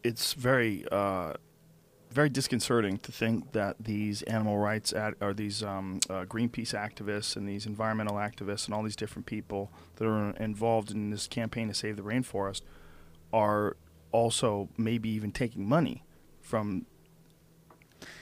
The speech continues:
Speaker 1: the
Speaker 2: mean, and
Speaker 1: animal
Speaker 2: we,
Speaker 1: agriculture.
Speaker 2: yeah.
Speaker 1: Is that, is that
Speaker 2: I mean, you can
Speaker 1: fair to say?
Speaker 2: Yeah, I mean, there's definitely, there's links to show that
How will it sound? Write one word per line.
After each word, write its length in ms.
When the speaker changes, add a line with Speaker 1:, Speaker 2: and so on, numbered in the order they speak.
Speaker 1:
the 80
Speaker 2:
mean, 360
and 80
Speaker 1:
animal 260
Speaker 2:
we, 60
Speaker 1:
agriculture. 480
Speaker 2:
yeah. 160
Speaker 1:
Is 100
that, 260
is 120
that 180
Speaker 2:
I 40
mean, 140
you 140
can 160
Speaker 1:
fair 80
to 60
say? 360
Speaker 2:
Yeah, 200
I 40
mean, 120
there's 200
definitely, 600
there's 340
links 260
to 100
show 300
that 280